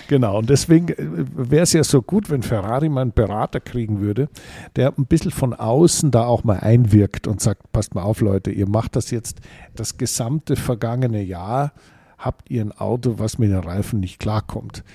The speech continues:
Jetzt geht's dieses Jahr los, alles neu, neuer Teamchef und die Techniker sind alle gefeuert und jetzt geht's neu von vorne los und alles wird besser.“ Und was ist? Euer Auto ist erstens nicht schnell genug und zweitens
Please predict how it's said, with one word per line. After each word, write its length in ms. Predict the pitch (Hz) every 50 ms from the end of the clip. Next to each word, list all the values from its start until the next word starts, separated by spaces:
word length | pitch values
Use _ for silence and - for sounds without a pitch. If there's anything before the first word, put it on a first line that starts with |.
| - - - - - -
Jetzt 240 | 127 113 - -
geht's 260 | - 147 139 - - -
dieses 400 | - 151 170 156 156 135 - -
Jahr 120 | 120 107
los, 420 | 107 101 113 120 143 156 - -
alles 460 | - - 113 123 131 120 101 - - 107
neu, 320 | 110 120 127 127 135 135
neuer 400 | 123 113 113 117 113 104 98 -
Teamchef 640 | - - 160 165 156 - - - 147 143 135 - -
und 160 | 117 110 98
die 160 | - 104 98 - _ _
Techniker 400 | - 160 139 - 160 147 127 139
sind 180 | 117 - - 127
alle 240 | - 127 127 127 120
gefeuert 640 | 117 113 - - - 120 120 120 120 113 110 -
und 280 | - - 107 98 - -
jetzt 280 | - 117 104 - -
geht's 260 | - 117 110 - - -
neu 380 | 117 123 143 151 147 147 139 - - 127
von 280 | 117 - - 113 104
vorne 340 | - - - 139 160 165 156
los 340 | 143 135 139 135 139 127 -
und 60 | 120
alles 300 | 113 117 117 123 107 -
wird 160 | 101 92 _
besser.“ 340 | - 113 120 - - 165 156 - - - - - - - - - -
Und 200 | - 113 107 113
was 180 | 110 101 - -
ist? 320 | 139 156 175 - - - _ -
Euer 340 | 110 104 107 113 117 - -
Auto 280 | - 92 98 - 123
ist 220 | 123 - - - -
erstens 440 | - 120 131 143 - - - - -
nicht 200 | 104 95 - -
schnell 220 | - 92 95 101
genug 380 | 101 104 107 131 190 - _ -
und 180 | - - 104 -
zweitens 640 | - - - 90 78 76 - - 127 147 - -